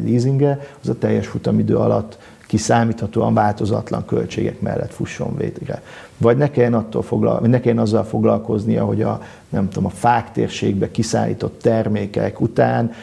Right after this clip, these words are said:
amikor éppen, eh, egy kötött devizagazdaságú országban lesz-e annyi, eh, dollár vagy euró fedezet, hogy ki tudják őt fizetni. Ezek, ezek, eh, ezekkel a kockázatokkal ne kelljen neki, vagy ezektől a kockázatoktól mentesíteni tudjuk,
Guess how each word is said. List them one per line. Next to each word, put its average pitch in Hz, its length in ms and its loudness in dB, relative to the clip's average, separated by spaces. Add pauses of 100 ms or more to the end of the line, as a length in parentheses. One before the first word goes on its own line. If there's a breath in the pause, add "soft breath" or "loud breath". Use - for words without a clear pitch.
(120)
amikor - 360 -2
éppen, 101 720 2
eh, 104 400 -2 (380)
egy - 220 -8 (400)
kötött 131 360 2
devizagazdaságú 110 920 0
országban 113 600 -2
lesz-e 117 420 0
annyi, 107 380 2 (300 loud breath)
eh, 101 480 2
dollár 113 560 4
vagy 110 140 0
euró 110 300 4
fedezet, 110 440 -2
hogy 110 120 -4
ki 113 100 0
tudják 107 400 -2
őt - 120 -8
fizetni. 165 400 2 (260 loud breath)
Ezek, 139 380 2
ezek, 127 420 0
eh, 120 280 8
ezekkel 120 340 2
a - 60 -4
kockázatokkal 117 800 -2
ne 117 140 0
kelljen 110 280 0
neki, - 220 -6
vagy 117 160 0
ezektől 123 380 2
a - 20 -8
kockázatoktól 113 600 -2
mentesíteni 110 540 -2
tudjuk, 143 340 2